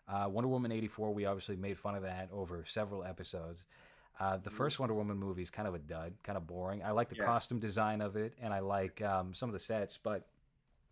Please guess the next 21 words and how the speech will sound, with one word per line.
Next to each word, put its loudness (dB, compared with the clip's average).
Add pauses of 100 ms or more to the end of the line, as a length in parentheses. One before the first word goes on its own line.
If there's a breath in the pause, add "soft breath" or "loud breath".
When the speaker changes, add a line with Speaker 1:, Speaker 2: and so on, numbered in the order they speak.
(180)
Speaker 1:
aside -2
from -4
that, 2
I 2
don't 0
know 0
if -6
it's -10
worth -6
much. -6 (320 loud breath)
And 2
then 6
Batman 6
v 2
Superman, 2
I, 0
I 2
really 6
like 6
that 2
one. 0